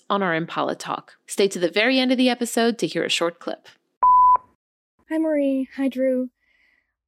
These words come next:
Speaker 2: My name's Kaylee, and I wanted to call in and talk about in true Supernatural fan form, two really short lines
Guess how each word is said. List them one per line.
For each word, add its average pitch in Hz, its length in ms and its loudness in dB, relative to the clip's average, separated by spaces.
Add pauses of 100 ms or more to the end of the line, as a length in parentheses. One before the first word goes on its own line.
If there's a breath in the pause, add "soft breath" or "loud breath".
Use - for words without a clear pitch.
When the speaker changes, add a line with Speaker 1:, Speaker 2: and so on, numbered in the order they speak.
(140)
Speaker 2:
My 247 100 -2
name's 311 160 0
Kaylee, 302 400 -2
and 254 80 -4
I 269 80 0
wanted 294 420 0
to - 80 -20
call 262 220 -6
in 247 220 -6
and 226 120 -8
talk 240 200 -14
about 220 340 -6 (720)
in 180 280 -10
true 233 280 -2
Supernatural 233 520 -6
fan 269 400 -2
form, 226 480 -4 (400)
two 349 460 0
really 480 400 0
short 330 400 -6
lines 233 680 -4